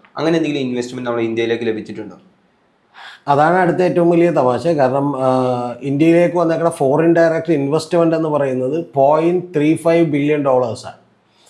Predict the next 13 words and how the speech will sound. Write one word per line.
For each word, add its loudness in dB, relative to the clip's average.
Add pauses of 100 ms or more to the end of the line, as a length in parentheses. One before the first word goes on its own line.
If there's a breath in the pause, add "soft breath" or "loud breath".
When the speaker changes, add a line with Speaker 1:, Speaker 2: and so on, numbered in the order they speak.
(120)
Speaker 2:
അതായത് 4
അതെന്ന് 2
പറഞ്ഞിട്ടുണ്ടെങ്കിൽ, 2
ആ, 0
ഇൻ-, -4
ഒരു, 0 (300 loud breath)
ആ, 4 (160)
മൂവായിരത്തിലധികം 2
കോടി -2
രൂപയാണ് 0
വന്നേക്കുന്നത്. -4
അത് 2
തന്നെ 2